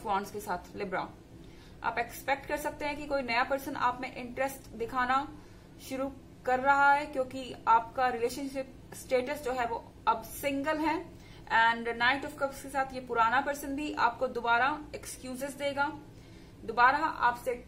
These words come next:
टच में आने की कोशिश करेगा, दोबारा आपको इस situation में रखने की कोशिश करेगा, एक, अ, you know, love triangle में रखने की कोशिश करेगा।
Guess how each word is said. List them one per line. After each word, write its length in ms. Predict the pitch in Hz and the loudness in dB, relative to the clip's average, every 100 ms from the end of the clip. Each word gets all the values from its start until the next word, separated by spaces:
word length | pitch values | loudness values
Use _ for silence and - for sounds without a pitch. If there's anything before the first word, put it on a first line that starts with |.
| - | 0
टच 240 | 277 294 | 0 0
में 100 | - | -2
आने 220 | 294 285 285 | 0 0 -2
की 120 | 277 | -4
कोशिश 360 | 254 254 277 | -6 -6 -8
करेगा, 340 | - 269 262 277 302 - - - - - | -2 0 2 0 -4 -10 -18 -18 -18 -10
दोबारा 400 | - 233 247 269 | -4 2 4 6
आपको 1000 | 294 311 - 240 240 - 269 269 302 311 - - - - - - | 6 4 0 -2 -2 -4 6 6 6 -2 -12 -18 -20 -20 -18 -10
इस 180 | - - | -10 -8
situation 420 | 320 359 339 339 | -6 -4 -2 -2
में 80 | 277 | -2
रखने 260 | 240 247 233 | -4 -6 -10
की 100 | 226 | -8
कोशिश 360 | 214 226 240 | -8 -8 -8
करेगा, 420 | 233 226 220 254 - - - - - - - - | -6 -4 -4 -6 -10 -16 -18 -20 -18 -18 -14 -2
एक, 360 | 233 233 233 233 | 2 2 0 -4
अ, 460 | 233 226 226 220 220 - - - - - - 226 | 2 2 2 -2 -10 -18 -20 -18 -18 -18 -16 -6
you 100 | 240 | -2
know, 120 | 294 | 0
love 240 | 277 302 294 | 2 2 2
triangle 320 | 262 233 233 | -2 0 -4
में 80 | 226 | -4
रखने 260 | 226 240 | -6 -8
की 100 | 240 | -8
कोशिश 320 | 240 220 254 - | -8 -8 -6 -4
करेगा। 340 | 240 233 | -2 0